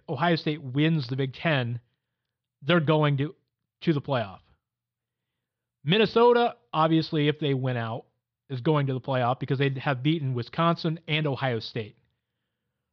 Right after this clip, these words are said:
L S U, if they win out, they're in.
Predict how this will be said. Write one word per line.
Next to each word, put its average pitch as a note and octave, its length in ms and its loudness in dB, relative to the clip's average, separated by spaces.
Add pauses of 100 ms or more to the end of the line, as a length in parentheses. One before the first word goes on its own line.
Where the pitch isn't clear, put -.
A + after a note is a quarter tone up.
(2000)
L G#3+ 180 4
S A3 200 2
U, A3+ 140 6
if G#3+ 80 0
they F#3+ 120 4
win D#3 200 2
out, A#2 280 -2
they're C3+ 200 -2
in. G#2 220 -4